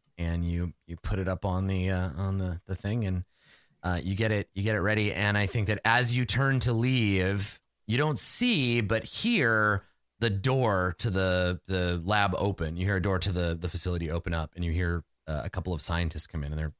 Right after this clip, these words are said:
they're having a conversation. Um, so they come in and they stop by the door and you hear one of them say, um, uh, "So he finally did it." And the other one is like, uh, "Yeah,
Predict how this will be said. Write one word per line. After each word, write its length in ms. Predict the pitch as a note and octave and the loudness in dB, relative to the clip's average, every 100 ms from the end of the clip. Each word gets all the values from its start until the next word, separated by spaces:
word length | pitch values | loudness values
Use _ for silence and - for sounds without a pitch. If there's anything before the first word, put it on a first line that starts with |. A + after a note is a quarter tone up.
| D2+ | -10
they're 80 | |
having 220 | D2 F2+ D#2+ | -4 -2 -2
a 40 | |
conversation. 680 | D#2+ D2 D2+ D#2+ D2+ C#2+ - - _ _ _ - | -4 -4 -4 -4 -6 -10 -18 -20 _ _ _ -6
Um, 480 | D#2+ D2 D2 D2 F2+ | -4 -2 -4 -8 -10
so 80 | - | -4
they 80 | A2 | -2
come 200 | - A#2+ | 0 2
in 120 | A2+ | 2
and 80 | G#2 | 2
they 80 | F#2 | 2
stop 340 | - G2 - | 2 0 0
by 100 | F#2 | -2
the 100 | E2 | 0
door 480 | D2+ E2+ D#2+ C2 - _ _ _ _ _ | 0 -2 -2 -6 -10 _ _ _ _ _
and 340 | G2 F2+ F2 | 0 0 0
you 80 | F2 | 0
hear 160 | F2+ F#2+ | 0 2
one 200 | G2+ A2 | 2 2
of 40 | |
them 160 | G#2 F#2 | 2 2
say, 640 | - G2 F2+ F2 E2+ D#2+ - E2+ | 2 2 2 0 0 -2 -6 -4
um, 560 | E2 D#2+ D#2 D2+ D2+ - _ _ _ _ _ _ _ _ _ _ _ | -2 -2 -2 -4 -8 -12 _ _ _ _ _ _ _ _ _ _ _
uh, 340 | D#2 D#2+ D#2 D#2+ F2+ _ _ - | -8 -6 -6 -8 -16 _ _ -4
"So 280 | - F3 G#3+ | 0 2 2
he 80 | |
finally 480 | A2+ - C3 D3 D3+ | 0 0 0 2 2
did 180 | C3 F#3+ | 2 0
it." 200 | D#3 - _ _ _ _ _ _ _ _ | 0 -4 _ _ _ _ _ _ _ _
And 120 | F#2 | -2
the 80 | F#2+ | 0
other 180 | F#2+ F#2+ | 2 2
one 140 | F2+ | 0
is 180 | F2 E2 | 0 0
like, 260 | E2+ E2 - | -2 -4 -4
uh, 340 | E2 E2 E2+ F2 _ _ _ _ - | -2 -2 -2 -4 _ _ _ _ 0
"Yeah, 440 | C#3 D#3+ A2 E2 | 2 4 2 0